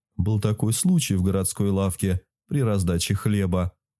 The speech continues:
Пришла собака просить милостыню, и нищий.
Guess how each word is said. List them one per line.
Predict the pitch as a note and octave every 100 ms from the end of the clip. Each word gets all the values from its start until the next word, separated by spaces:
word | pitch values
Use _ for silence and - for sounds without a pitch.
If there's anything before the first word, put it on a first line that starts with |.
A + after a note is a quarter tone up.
| _
Пришла | - F#2 - E3+
собака | E3+ G#2 F#2+ A#2+ C3+ B2+
просить | B2 B2 B2+ A2+ A2+
милостыню, | A#2+ B2+ A2+ F#2+ F2 F#2 F#2 F#2 - _ _ -
и | F#3
нищий. | C3 G2 F2+ - F#2 F2